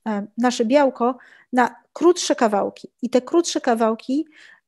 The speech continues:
słowem fachowym, przewlekają przez siebie. To znaczy dopasowywują krótsze kawałki do siebie, a później je składają w całość na podstawie tej mapy kontaktów, tak? Czyli jeżeli wiedzą, że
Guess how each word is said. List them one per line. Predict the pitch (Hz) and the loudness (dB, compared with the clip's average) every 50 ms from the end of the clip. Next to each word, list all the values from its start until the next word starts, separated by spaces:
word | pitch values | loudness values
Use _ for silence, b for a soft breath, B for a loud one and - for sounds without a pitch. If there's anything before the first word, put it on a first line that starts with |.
| _ _ - | _ _ -14
słowem | - - - - 277 277 294 285 285 | -14 -2 2 4 4 4 4 2 0
fachowym, | 277 - 240 - - 285 277 294 277 269 | 0 -2 -2 2 2 2 4 4 2 2
przewlekają | 262 - - 277 254 254 262 254 254 - - 233 220 208 202 202 | 0 0 2 2 2 4 2 0 0 0 0 0 0 0 -2 -4
przez | - - 202 202 - - - | -8 -8 -8 -8 -8 -10 -10
siebie. | - - - - - | -12 -12 -10 -10 -8
To | - 202 214 | -6 -2 0
znaczy | 233 240 233 - | 0 0 0 0
dopasowywują | 220 240 240 - 247 247 - 254 247 254 247 277 311 311 285 262 | 0 0 2 0 0 0 0 0 0 0 0 0 0 0 0 -2
krótsze | 262 - 339 320 - - - | -2 -4 -4 -4 -2 -4 -6
kawałki | - - 240 247 262 269 269 - 247 226 | -4 -2 0 2 2 2 2 0 -2 -2
do | 220 214 | -2 -2
siebie, | - - 240 214 208 214 254 302 381 - _ _ _ _ _ _ _ _ _ b b b b b - | -2 -2 -4 -2 0 0 0 0 0 -4 _ _ _ _ _ _ _ _ _ b b b b b -4
a | 247 247 | -4 0
później | 254 311 320 320 - 339 320 | 4 4 4 4 4 2 0
je | 302 302 | 0 0
składają | 294 - - 277 254 277 262 254 254 | 0 0 0 0 0 2 0 0 -2
w | 247 - | -4 -6
całość | - - 262 262 285 285 277 - | -2 0 2 2 2 2 0 0
na | 262 240 | -2 -4
podstawie | 254 220 220 - - 247 240 247 247 | -2 -4 -6 -4 -2 -2 -2 -2 -2
tej | 254 240 226 | -2 -2 -2
mapy | 226 226 226 233 220 | -2 -2 -2 -4 -6
kontaktów, | - 220 208 208 - 190 - - 214 - | -8 -8 -8 -8 -10 -12 -12 -12 -10 -6
tak? | - 254 254 - | -6 -6 -4 -4
Czyli | - 254 247 240 247 247 254 | -4 -2 0 0 0 0 0
jeżeli | 262 247 262 262 262 | 0 0 0 0 0
wiedzą, | 247 269 262 254 240 | 0 -2 -2 -2 -2
że | 233 247 240 | 0 -2 -2